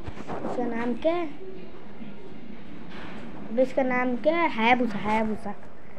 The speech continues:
ये हायाबुसा मैंने अभी तक संभाल के रखा है।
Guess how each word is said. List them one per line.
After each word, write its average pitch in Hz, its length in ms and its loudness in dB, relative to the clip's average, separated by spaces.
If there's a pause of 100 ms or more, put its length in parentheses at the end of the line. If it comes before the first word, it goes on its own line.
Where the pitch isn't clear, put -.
(360)
ये 226 180 2
हायाबुसा 220 960 0
मैंने 277 240 2
अभी 247 220 2
तक 254 220 2
संभाल 226 520 0
के 226 100 0
रखा 208 200 2
है। 294 120 -2